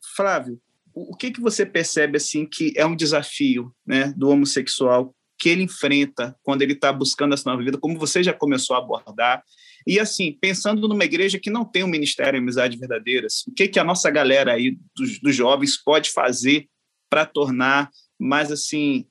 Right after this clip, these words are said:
é fácil, né? É assim, pra ajudar nessa jornada, não é tornar fácil, mas pra ser significativo nessa família de verdade?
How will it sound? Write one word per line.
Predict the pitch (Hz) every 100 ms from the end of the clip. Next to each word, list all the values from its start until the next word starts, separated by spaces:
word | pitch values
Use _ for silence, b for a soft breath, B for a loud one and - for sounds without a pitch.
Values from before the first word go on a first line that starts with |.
| -
é | 123
fácil, | - 170 170 - - 98
né? | 117 123 110
É |
assim, | 117 - 151
pra | - 202
ajudar | 220 180 170 165
nessa | 139 -
jornada, | 120 110 104 87 -
não | 139
é | 175
tornar | 151 135 110
fácil, | - - -
mas | 127 -
pra | 151 156 156 _ _ _
ser | - - 170
significativo | 180 202 190 196 190 180 151 - 135 104 113
nessa | 135 139 135
família | 147 139 151 131
de | 113
verdade? | 107 104 98 82